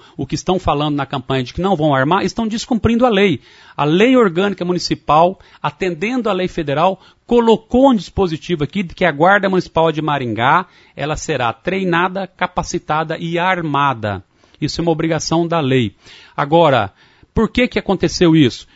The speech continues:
Porque a lei federal também mudou. Antes, guarda municipal, ela tinha a,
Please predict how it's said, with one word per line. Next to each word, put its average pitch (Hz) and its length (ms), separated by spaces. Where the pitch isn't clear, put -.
Porque 208 260
a 220 40
lei 214 180
federal 202 420
também 202 300
mudou. 202 500
Antes, 214 520
guarda 180 380
municipal, 151 760
ela 147 140
tinha 208 260
a, 160 240